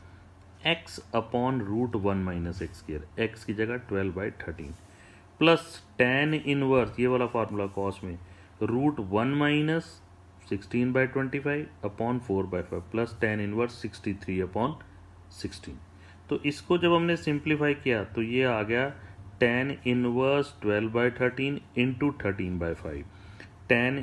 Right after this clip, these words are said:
inverse three by five into five by four plus tan inverse sixty-three upon sixty-five।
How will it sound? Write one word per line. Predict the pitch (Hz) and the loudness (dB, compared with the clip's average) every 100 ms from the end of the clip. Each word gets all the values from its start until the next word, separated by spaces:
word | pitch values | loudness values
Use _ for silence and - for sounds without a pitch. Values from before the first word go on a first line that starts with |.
| 135 | -2
inverse | 135 131 135 143 139 - - | 0 2 2 2 0 -6 -2
three | 120 120 | 0 2
by | 127 123 127 | 2 2 2
five | 123 123 123 | 0 0 -2
into | 123 139 147 - - | -4 -4 -6 -8 -2
five | 101 95 87 | 0 2 0
by | 85 78 | -4 -4
four | 82 78 - | -4 -6 -4
plus | 120 127 127 120 | 2 2 2 0
tan | 113 117 | 2 0
inverse | 117 120 123 - | 0 0 -2 -4
sixty-three | 110 - 117 - 92 87 | -10 -4 -4 -2 -2 -2
upon | 82 110 127 - - - - | -2 -4 -4 -10 -16 -12 -10
sixty-five। | 90 - 80 76 | -10 -10 -10 -12